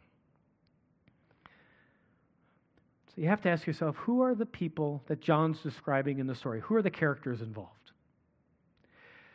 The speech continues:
See, the first part was Jesus and a Jewish leader. And now we have John the Baptist and John's disciples.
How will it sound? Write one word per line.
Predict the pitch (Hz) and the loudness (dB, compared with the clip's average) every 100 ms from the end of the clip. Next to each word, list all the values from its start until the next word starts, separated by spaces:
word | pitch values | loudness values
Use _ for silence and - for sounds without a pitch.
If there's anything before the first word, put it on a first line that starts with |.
| - | -12
See, | - 185 156 - - _ _ _ | 6 6 6 -6 -20 _ _ _
the | - | -6
first | - 302 294 - | 10 10 10 8
part | 196 185 | 8 8
was | 175 127 | 6 0
Jesus | 120 214 226 180 175 | 2 6 6 6 4
and | 185 175 | 4 4
a | 165 | 4
Jewish | 131 190 170 - | 6 8 8 6
leader. | 175 175 120 117 - - - _ _ - - - - | 2 2 0 -2 -14 -20 -20 _ _ -20 -20 -20 0
And | 170 175 | 4 8
now | 202 254 | 12 12
we | 247 202 | 12 10
have | 180 180 | 8 8
John | 151 202 214 208 | 8 10 10 8
the | 180 | 6
Baptist | 170 202 202 - 160 - | 8 8 6 4 4 4
and | 196 180 170 | 2 4 4
John's | 180 233 214 175 170 151 | 8 8 8 6 2 -2
disciples. | 180 190 220 214 127 | -4 8 8 8 -6